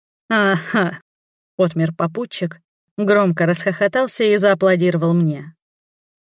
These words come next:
«Ха-ха-ха! Браво! Просто прелестно! Признаюсь, вам почти удалось меня напугать. Почти. Но будь на моем месте кто-нибудь другой, вам, несомненно, бы это удалось.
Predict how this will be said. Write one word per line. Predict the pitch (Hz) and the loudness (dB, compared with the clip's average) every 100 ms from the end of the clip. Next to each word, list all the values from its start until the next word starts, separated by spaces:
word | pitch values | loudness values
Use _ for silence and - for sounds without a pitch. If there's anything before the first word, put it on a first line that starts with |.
| - - | -20 -2
«Ха-ха-ха! | 294 - - 226 170 175 - 156 _ _ _ | 0 0 0 0 0 -6 -6 -10 _ _ _
Браво! | - 247 240 214 214 269 165 170 156 - _ | -2 2 4 6 6 4 2 -2 -6 -10 _
Просто | - 208 - 208 | 0 0 0 0
прелестно! | 240 220 185 160 190 170 165 - _ _ _ _ _ _ | 2 2 0 -2 -2 -4 -4 -12 _ _ _ _ _ _
Признаюсь, | 277 247 208 185 190 247 - | 0 2 2 2 2 0 -2
вам | 196 180 185 | -2 0 0
почти | 226 - - | -2 -2 0
удалось | 247 254 233 165 190 | 2 4 4 2 -2
меня | 262 165 | -4 -4
напугать. | 160 202 196 156 156 - _ _ _ _ _ - | -2 -2 -2 -4 -6 -20 _ _ _ _ _ 2
Почти. | 214 214 - - 160 151 _ _ _ _ _ | 2 2 -4 -4 -6 -6 _ _ _ _ _
Но | 208 196 | -2 2
будь | 170 170 | 0 0
на | 180 | 0
моем | 180 180 180 | 2 2 2
месте | 175 170 160 170 | 2 0 0 -4
кто-нибудь | 160 165 165 165 | 0 2 2 2
другой, | 180 190 269 277 | 0 2 2 2
вам, | 165 180 | 2 2
несомненно, | 180 185 - 202 185 202 254 | 2 0 0 0 2 0 0
бы | 175 170 | 0 0
это | 165 | 0
удалось. | 180 170 170 151 156 - | 0 2 0 0 -4 -12